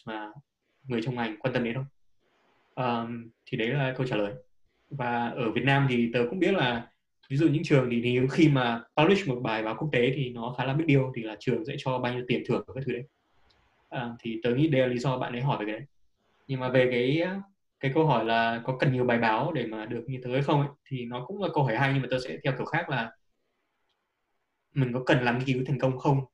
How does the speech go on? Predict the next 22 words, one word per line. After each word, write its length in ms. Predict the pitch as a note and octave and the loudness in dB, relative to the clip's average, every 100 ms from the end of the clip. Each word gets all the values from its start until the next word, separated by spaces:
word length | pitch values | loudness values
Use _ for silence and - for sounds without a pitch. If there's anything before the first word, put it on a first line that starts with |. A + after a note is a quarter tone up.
| _ - | _ -10
để 180 | A2+ | -8
mà 320 | G#2+ A2 G#2+ A2 - _ _ _ _ _ _ _ _ _ | -6 -8 -8 -12 -20 _ _ _ _ _ _ _ _ _
được 200 | C#3+ A#2 | 0 0
những 100 | C3+ | 0
cái 100 | C3+ | -2
vị 100 | D3 C#3+ | 0 0
trí 100 | C3 | 0
như 100 | C3 | 0
này. 140 | A#2 - _ _ _ _ _ _ _ _ _ _ - | -2 -10 _ _ _ _ _ _ _ _ _ _ -6
Thì 160 | D3 | -4
cái 100 | C#3 | 0
này 160 | D#3 C#3 | 2 4
nó 100 | C3+ | 2
phụ 180 | C#3 E3+ | 0 0
thuộc 200 | D3 C3+ | 0 2
vào 280 | A#2 A2+ A#2+ | 0 0 0
việc 180 | A#2 - _ _ _ _ _ _ _ _ _ _ _ | -2 -4 _ _ _ _ _ _ _ _ _ _ _
cái 160 | - C#3+ | -6 0
bản 180 | B2+ F3 | 0 0
chất 120 | F3 | 0
công 140 | D3 C3 | 2 2
việc 160 | A#2+ | 2